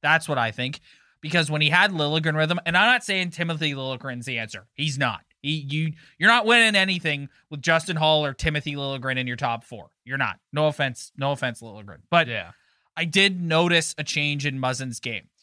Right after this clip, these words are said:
Speaker 1: This is gonna be really interesting to watch because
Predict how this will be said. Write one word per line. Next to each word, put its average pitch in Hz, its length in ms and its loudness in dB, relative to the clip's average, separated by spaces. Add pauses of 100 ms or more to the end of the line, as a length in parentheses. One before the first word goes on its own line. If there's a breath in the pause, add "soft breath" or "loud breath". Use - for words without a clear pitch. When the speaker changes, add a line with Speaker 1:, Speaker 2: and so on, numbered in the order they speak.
(440)
Speaker 1:
This 220 260 -2
is 339 100 -6
gonna 381 180 2
be 311 100 -2
really 165 340 2
interesting 131 400 -6
to 127 100 -14
watch - 360 -16
because 151 420 0